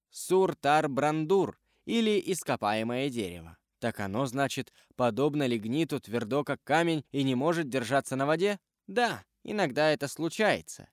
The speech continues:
Есть деревья, превратившиеся в совершенный антрацит, но есть и такие, которые только что начали превращаться в ископаемые. Вот как эти. Возьми-ка вот, погляди».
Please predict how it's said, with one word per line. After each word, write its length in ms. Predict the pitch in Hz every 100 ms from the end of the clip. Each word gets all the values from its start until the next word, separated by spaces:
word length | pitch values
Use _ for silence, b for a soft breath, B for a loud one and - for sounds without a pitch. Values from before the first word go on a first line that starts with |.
| _
Есть 400 | 127 190 196 117
деревья, 420 | 120 127 165 147
превратившиеся 960 | 127 127 113 107 143 143 - 131 - 135
в 40 |
совершенный 840 | - 196 139 - 117 131 131 123 -
антрацит, 800 | 123 123 123 139 - 214 151 - -
но 140 | 120
есть 360 | 123 135 135 -
и 80 | 113
такие, 540 | 107 - 202 131 85 b b
которые 400 | - 208 190 175
только 340 | - 151 156 143
что 160 | -
начали 380 | 120 135 - 123
превращаться 760 | 113 113 107 101 123 131 - 113
в 60 |
ископаемые. 760 | 117 - 120 156 110 82 73 - -
Вот 220 | 214 214
как 200 | 220 208
эти. 340 | 180 101 - -
Возьми-ка 640 | - 185 165 220 208 107
вот, 280 | 98 92 - _ b
погляди». 600 | 208 196 208 214 160 90